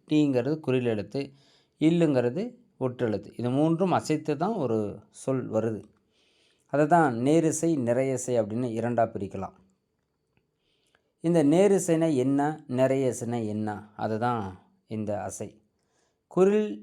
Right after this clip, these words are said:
அல்லது நெடில் எழுத்து தனித்து வந்தாலும் அதோடு ஒற்று சேர்ந்து வந்தா அதுக்கு பேரு நேரிசை. அதே போல நிறையசை என்பது இருகுறில் இணைந்து, குறில் நெடில் இணைந்து, ஒற்றுகள்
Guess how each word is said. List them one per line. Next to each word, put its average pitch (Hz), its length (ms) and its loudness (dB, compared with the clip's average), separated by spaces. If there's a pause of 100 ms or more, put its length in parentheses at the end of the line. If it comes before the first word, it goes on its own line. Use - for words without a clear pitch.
(120)
அல்லது 143 360 2
நெடில் 147 380 0 (420)
எழுத்து 131 400 -4
தனித்து 139 400 0
வந்தாலும் 113 560 0
அதோடு 139 360 0
ஒற்று 139 360 -2 (420)
சேர்ந்து 151 300 0
வந்தா 117 340 -2
அதுக்கு 120 300 -4
பேரு 120 140 -2
நேரிசை. 101 500 -6 (1120)
அதே 165 200 2
போல 147 240 4 (380)
நிறையசை 170 540 2
என்பது 127 360 -4 (100)
இருகுறில் 139 520 -2
இணைந்து, 117 340 -4
குறில் 143 320 -2
நெடில் 113 320 -4
இணைந்து, 113 320 -6 (100)
ஒற்றுகள் 135 500 -6